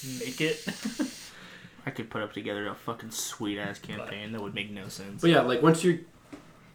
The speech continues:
Speaker 3: the Dungeon Master basically pulls shit out of his head or, you know, from the pre-made campaign. And
Speaker 2: I feel like he can just change it on the fly, though, if he wanted
Speaker 3: He
Speaker 2: to.
Speaker 3: can.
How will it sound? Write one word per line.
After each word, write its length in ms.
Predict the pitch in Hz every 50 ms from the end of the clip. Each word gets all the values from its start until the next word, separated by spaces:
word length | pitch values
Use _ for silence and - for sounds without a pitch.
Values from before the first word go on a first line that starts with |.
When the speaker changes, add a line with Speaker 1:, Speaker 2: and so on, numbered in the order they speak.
| - - - -
Speaker 3:
the 140 | - 156 135
Dungeon 240 | 151 160 170 165
Master 320 | 165 156 156 147 - - 143
basically 500 | 131 139 139 139 - 139 120 123 123 117
pulls 360 | 120 - - 147 135 131 127
shit 100 | - 143 127
out 100 | 120 120
of 60 | 117
his 100 | 117 110
head 180 | - 117 110 110
or, 220 | 107 107 107 110
you 200 | 107 110 110 107
know, 80 | 104 104
from 220 | - - 107 104
the 60 | 101 101 - - - - - -
pre-made 420 | - 135 127 120 120 117 113 -
campaign. 500 | - 131 117 113 - 127 117 110 104 104 101 - - - - - - - - - - - - - - - - -
And 240 | 143 131 120 113 110
Speaker 2:
I 80 | - 160
feel 120 | 160 170 165
like 100 | 156 156
he 120 | 143 131
can 100 | 127 123
just 160 | 127 - -
change 280 | - 147 127 120 123 123
it 40 | 113
on 60 | 104
the 80 | 104
fly, 280 | 104 - 123 113 110 110
though, 140 | 104 104 107
if 40 | 107
he 60 | 117
wanted 240 | 110 107 110 110 247
Speaker 3:
He 60 | -
Speaker 2:
to. 80 | - 165
Speaker 3:
can. 180 | 139 143 -